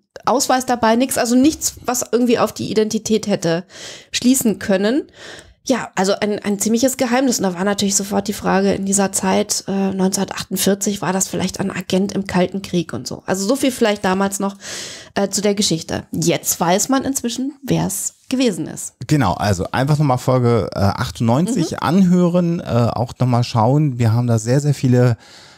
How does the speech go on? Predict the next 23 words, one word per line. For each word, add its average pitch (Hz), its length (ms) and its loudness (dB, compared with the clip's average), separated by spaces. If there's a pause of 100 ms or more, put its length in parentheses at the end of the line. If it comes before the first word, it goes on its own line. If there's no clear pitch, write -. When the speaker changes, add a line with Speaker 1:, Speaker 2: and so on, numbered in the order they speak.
(160)
Speaker 2:
ähm, 104 480 2
Quellen 147 400 2
verlinkt, 120 340 2
da 113 60 2
gibt's 113 200 -6
auch 98 120 2
ein 113 80 -4
paar 127 180 2
Dokus 123 680 2
und 120 200 -4
Beiträge 117 540 0
zu 120 120 -2
dem 113 140 2
Thema. 113 340 2
Das 107 180 -2
war 127 280 4
sicherlich 147 380 0
ein 104 120 0
sehr, 107 160 2
sehr 123 340 2 (460)
spannender 135 640 -2
Fall, 127 680 2 (500)
ähm, 123 420 2